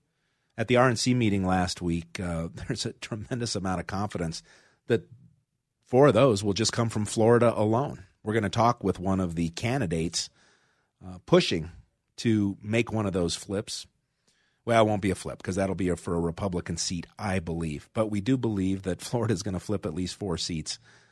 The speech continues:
Um, and that would do it in what I expect to be nationally a red wave year.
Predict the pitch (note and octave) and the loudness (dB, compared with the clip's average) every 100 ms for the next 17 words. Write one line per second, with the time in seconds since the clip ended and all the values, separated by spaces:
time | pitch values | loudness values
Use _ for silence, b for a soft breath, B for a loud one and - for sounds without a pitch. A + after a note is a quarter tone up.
0 | b b b E2+ E2 E2 E2 - _ _ | b b b -14 -10 -10 -12 -16 _ _
1 | _ _ A2+ C#3 F3+ C#3+ A#2+ B2 G#2+ - | _ _ 2 4 4 4 2 0 0 -8
2 | _ _ _ A#2 G#2 G#2+ A2 _ _ _ | _ _ _ -6 -2 -2 -2 _ _ _
3 | - A2+ C3 A2 G2 - G#2+ F2+ - D#2 | -2 2 2 0 -2 -2 0 -2 -4 -6
4 | D#2 D#2 G2 D#3 D#3+ - D2 - - _ | -4 -2 0 0 0 -4 -10 -12 -20 _
5 | A2+ G2+ A2 A2+ G#2 G2 F#2 F#2 F2 E2 | -2 2 6 6 4 -2 0 2 2 0
6 | E2 E2+ D#2 | -4 -4 -6